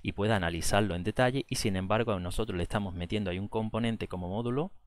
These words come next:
que viene, eh, en binario y que eso evidentemente, eh, nos ensucia, no, nos pone esto un,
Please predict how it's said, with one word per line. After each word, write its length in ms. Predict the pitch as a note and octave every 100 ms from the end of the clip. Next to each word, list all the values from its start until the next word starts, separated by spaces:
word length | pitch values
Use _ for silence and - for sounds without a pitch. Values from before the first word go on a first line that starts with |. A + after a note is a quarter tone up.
| - - - -
que 140 | F#2
viene, 420 | F2 G#2 G2 E2 - _
eh, 400 | G2 E2 D#2+ D#2 - -
en 160 | A2 A2
binario 580 | A#2 A2+ A2+ A#2 C3 - -
y 100 | G2
que 200 | - F2+
eso 220 | F2+ -
evidentemente, 920 | F#2+ F2 F2 E2+ F2+ F2 F2 G2+ G#2 A2+ - - - -
eh, 240 | F2+ D#2+
nos 180 | E2 F2
ensucia, 460 | E2+ - G2 - E2
no, 240 | D#2+ D2
nos 160 | F#2 E2+
pone 280 | G#2+ F#2+ G2
esto 260 | - G#2
un, 320 | F#2 F2+ F2